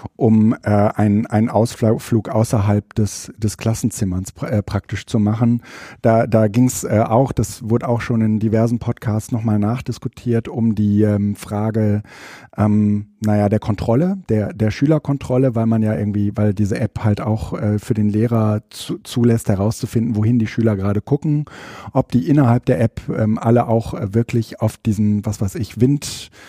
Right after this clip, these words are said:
ähm, auf, auf dieses Windenergieding gucken oder wo-, woanders hin. Ähm, aber hier nochmal der, äh, kleine, ähm, Hinweis von Herbert. Da, da, ähm,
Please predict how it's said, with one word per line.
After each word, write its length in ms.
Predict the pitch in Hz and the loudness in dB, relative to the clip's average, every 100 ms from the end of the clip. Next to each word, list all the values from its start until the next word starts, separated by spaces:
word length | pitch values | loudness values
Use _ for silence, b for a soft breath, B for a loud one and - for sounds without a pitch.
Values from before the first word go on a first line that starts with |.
| B B B - | B B B -4
ähm, 360 | 110 107 110 - | 0 2 0 -2
auf, 240 | 110 165 | -6 -6
auf 140 | 107 - | -8 -2
dieses 400 | 107 104 - 120 | -2 -2 -2 0
Windenergieding 880 | 143 175 120 117 120 120 117 117 | 0 2 0 0 0 0 0 0
gucken 320 | - 123 131 117 | -2 -2 0 -2
oder 320 | 101 104 92 | -2 -4 -4
wo-, 160 | - - | -8 -4
woanders 460 | 107 80 147 151 - | -4 -2 -2 -2 0
hin. 340 | 139 139 139 - | 0 0 -4 -2
Ähm, 440 | 113 113 113 113 B B B | 0 2 0 -4 B B B
aber 240 | - 113 120 | -4 2 2
hier 260 | 117 135 | 2 0
nochmal 500 | 131 123 117 113 117 | 0 0 0 2 0
der, 560 | 113 113 110 107 110 - | 0 -2 0 -2 -4 -4
äh, 120 | 107 | -6
kleine, 560 | - 107 104 104 101 107 _ _ | -4 -4 -2 -2 -4 -6 _ _
ähm, 400 | 101 101 101 101 - b b b | -8 -6 -6 -10 -16 b b b
Hinweis 360 | 127 117 113 | 2 2 2
von 160 | - 104 | 0 -2
Herbert. 580 | 113 131 131 123 - - | 0 0 0 0 -4 -10
Da, 80 | - - | -14 -14
da, 400 | - 113 110 113 | -4 -2 0 -2
ähm, 500 | - 107 110 107 104 | -2 -2 0 -2 -4